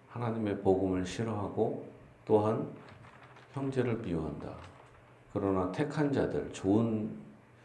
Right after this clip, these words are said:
좋은 씨, 좋은 땅은 하나님의 복음을 듣고 사랑하고, 복음을 사랑하죠. 죄 사함을 받고 또한 형제를 사랑하고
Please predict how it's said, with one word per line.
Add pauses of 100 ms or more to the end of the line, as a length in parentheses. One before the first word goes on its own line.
(480)
좋은
씨, (260)
좋은
땅은 (100)
하나님의 (720)
복음을
듣고 (2000)
사랑하고,
복음을
사랑하죠. (180)
죄
사함을
받고 (680)
또한
형제를
사랑하고